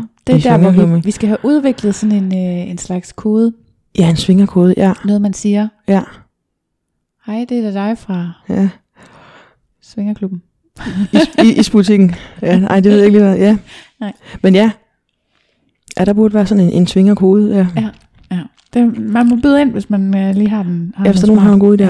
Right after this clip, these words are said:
Speaker 1: Ja.
Speaker 2: Ja, for, men også, der er jo nogen, der gerne vil være, hvad skal man sige, ja, ikke hemmelige i det, men,
Speaker 1: Mm.
Speaker 2: men jeg har da snakket med nogen, der siger, "Jamen, prøv her, det skal ikke kunne ses på min Facebook, øh, og det skal ikke
Speaker 1: Mm.
Speaker 2: kunne,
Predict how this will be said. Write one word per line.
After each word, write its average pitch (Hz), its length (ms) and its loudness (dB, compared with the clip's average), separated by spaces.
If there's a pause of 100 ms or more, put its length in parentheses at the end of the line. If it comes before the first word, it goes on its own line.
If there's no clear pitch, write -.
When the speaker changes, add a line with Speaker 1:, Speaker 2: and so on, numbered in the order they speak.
Speaker 1:
Ja. - 40 2
Speaker 2:
Ja, 196 60 4
for, - 120 -4
men 175 280 2
også, 175 180 0
der 160 60 0
er 120 40 0
jo 131 140 0
nogen, 185 180 4
der 180 80 2
gerne 160 220 2
vil 139 140 2
være, 127 440 -2
hvad 143 200 -4
skal 139 140 -4
man 131 60 0
sige, 135 260 -2 (420)
ja, - 120 -14
ikke - 200 -6
hemmelige 151 400 0
i 120 100 0
det, 113 160 -2
men, 110 240 -2 (400)
Speaker 1:
Mm. 180 160 -8
Speaker 2:
men 139 100 0
jeg 131 80 -2
har 131 60 -2
da 127 80 -2
snakket 190 280 0
med 165 80 2
nogen, 160 160 2
der 151 60 2
siger, 156 140 -2
"Jamen, 147 120 0
prøv 160 120 0
her, 156 200 2 (800)
det 165 100 0
skal - 120 -4
ikke 165 100 -4
kunne 165 140 -4
ses 165 240 0
på 156 100 -6
min 127 140 0
Facebook, 170 540 -2 (100)
øh, 143 320 -2
og 139 160 -4
det 151 100 0
skal - 140 -4
ikke 160 100 -4
Speaker 1:
Mm. 175 60 -12
Speaker 2:
kunne, 131 440 0